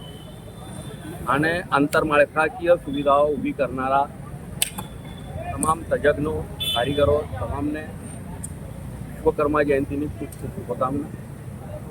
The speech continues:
એની સાથે સાથે આજે વિશ્વ નેતા અને દેશના યશસ્વી વડાપ્રધાન શ્રી નરેન્દ્રભાઈ મોદીજીના પંચોતેરમાં જન્મદિન નિમિત્તે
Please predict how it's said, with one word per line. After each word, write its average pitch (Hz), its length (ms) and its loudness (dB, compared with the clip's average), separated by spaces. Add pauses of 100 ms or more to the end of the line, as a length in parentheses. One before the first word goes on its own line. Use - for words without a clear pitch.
(1200)
એની 147 140 -2
સાથે 147 280 4
સાથે 180 300 4
આજે 151 280 4 (380)
વિશ્વ - 220 -6 (120)
નેતા 151 320 2
અને 143 140 -2
દેશના 131 400 -8
યશસ્વી 135 340 -6
વડાપ્રધાન 135 540 2
શ્રી 135 180 -10
નરેન્દ્રભાઈ 131 480 -4
મોદીજીના 135 500 -8 (1300)
પંચોતેરમાં 151 760 2
જન્મદિન 139 440 0
નિમિત્તે 135 400 0